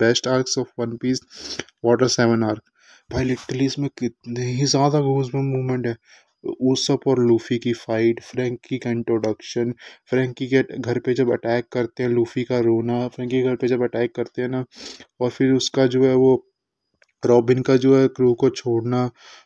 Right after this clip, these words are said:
फिर जो है वो रॉबिन का जो है वो जो मेयर है वहाँ का उसको मारना, फिर जो जितने भी कैरेक्टर, रॉब लूची जो आता है, oh my god यार, ये हवा में कैसे उड़ रहे हैं, कौन सी मून वॉक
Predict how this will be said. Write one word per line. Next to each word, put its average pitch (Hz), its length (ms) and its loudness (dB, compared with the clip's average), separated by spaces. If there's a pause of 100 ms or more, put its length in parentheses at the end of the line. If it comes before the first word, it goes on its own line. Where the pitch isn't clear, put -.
(140)
फिर 127 120 0
जो 127 200 2
है 135 60 6
वो 135 160 8
रॉबिन 127 440 2
का 135 140 2
जो 131 160 4
है 131 60 4
वो 127 120 6
जो 127 120 4
मेयर 123 380 0
है 131 60 0
वहाँ 123 280 -4
का 127 100 -6
उसको 131 260 -6
मारना, 123 460 -2
फिर 131 200 2
जो 135 260 2 (360)
जितने 135 300 -4
भी 139 60 0
कैरेक्टर, 135 280 2
रॉब 131 340 4
लूची 123 420 -2
जो 127 120 2
आता 123 320 -4
है, 131 120 0
oh 131 180 0 (100)
my 127 120 0 (160)
god 127 260 0
यार, 131 180 2
ये 139 240 2
हवा 127 240 0
में 139 200 -2
कैसे 139 240 -2
उड़ 139 220 4
रहे 139 200 -2
हैं, 139 180 -2
कौन 131 260 -4
सी 135 180 -8
मून 131 300 -2
वॉक 123 220 0